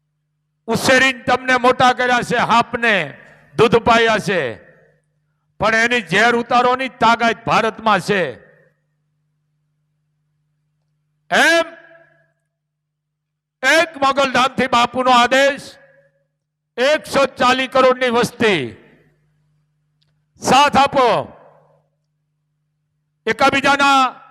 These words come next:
કોઈ એવી પરિસ્થિતિ હોય, મારા ટકનું લઈ આવીને ટકનું ખાતું હોય,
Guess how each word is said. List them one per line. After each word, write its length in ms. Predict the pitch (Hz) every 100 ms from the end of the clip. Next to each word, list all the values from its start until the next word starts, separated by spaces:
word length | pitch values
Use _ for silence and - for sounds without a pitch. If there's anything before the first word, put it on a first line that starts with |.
| - _ _ _ _ _ _ _
કોઈ 160 | 247
એવી 260 | 247 269 311
પરિસ્થિતિ 600 | - 269 - 269 269 277
હોય, 140 | 269
મારા 260 | 254 254 254
ટકનું 460 | 247 254 254 254 247
લઈ 80 |
આવીને 220 | 254 254 254
ટકનું 340 | 254 247 240
ખાતું 380 | - 240 262 233
હોય, 320 | 233 202